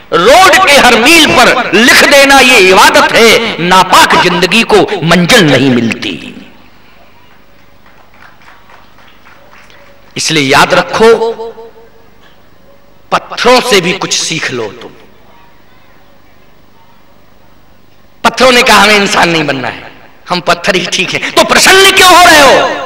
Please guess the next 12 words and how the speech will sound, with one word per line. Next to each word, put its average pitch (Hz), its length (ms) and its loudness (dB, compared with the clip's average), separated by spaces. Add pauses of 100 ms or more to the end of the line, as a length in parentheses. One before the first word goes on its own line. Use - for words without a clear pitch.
(920)
क्या - 160 2
चाहते 302 420 2
हो? 226 120 4 (1200)
पत्थरों 196 320 0
ने 185 140 0
कहा, 185 180 2
"हम 214 220 4
इसलिए 262 300 -2
प्रसन्न 196 420 -4
हो 165 120 0
रहे 170 180 2
हैं 190 420 -4